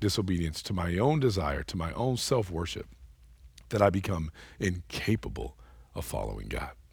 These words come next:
Oh, this is where they were. These folks, this, this unbelief. And when you think about what that means, think about again, Romans one twenty-eight, that you are given over to a corrupt mind. That's the reason why other places the scripture says,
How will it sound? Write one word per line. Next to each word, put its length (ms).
Oh, 60
this 200
is 100
where 120
they 120
were. 260
These 180
folks, 320
this, 240
this 220
unbelief. 560
And 160
when 100
you 120
think 280
about 220
what 160
that 160
means, 320
think 180
about 200
again, 340
Romans 320
one 140
twenty-eight, 480
that 140
you 160
are 60
given 580
over 400
to 220
a 80
corrupt 580
mind. 320
That's 160
the 100
reason 220
why 120
other 220
places 440
the 80
scripture 320
says, 260